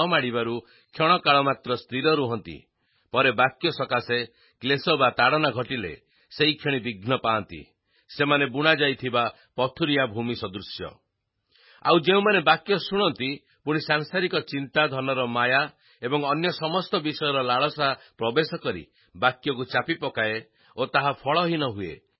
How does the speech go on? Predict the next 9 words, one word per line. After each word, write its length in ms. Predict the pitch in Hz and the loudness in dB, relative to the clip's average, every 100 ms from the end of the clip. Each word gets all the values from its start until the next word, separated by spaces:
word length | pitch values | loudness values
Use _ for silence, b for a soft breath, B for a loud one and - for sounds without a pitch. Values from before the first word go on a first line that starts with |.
| _ | _
ସେହି 180 | - 156 | -2 2
ଅନ୍ୟ 300 | 160 165 208 | 2 2 2
ପ୍ରକାର 340 | 214 190 151 147 | 0 -2 0 0
ଲୋକ 220 | 131 131 151 | 0 2 0
ବୁଣା 280 | 117 131 151 | 0 0 2
ଯାଇଥିବା 440 | 156 151 147 131 | 2 0 0 -2
କଣ୍ଟକମୟ 720 | 131 123 123 151 147 135 127 120 | 0 -2 -2 -4 -2 0 0 -2
ଭୂମି 300 | 95 110 113 | -2 -6 -6
ସଦୃଶ୍ୟ। 580 | - 92 101 92 87 | -6 -8 -8 -12 -12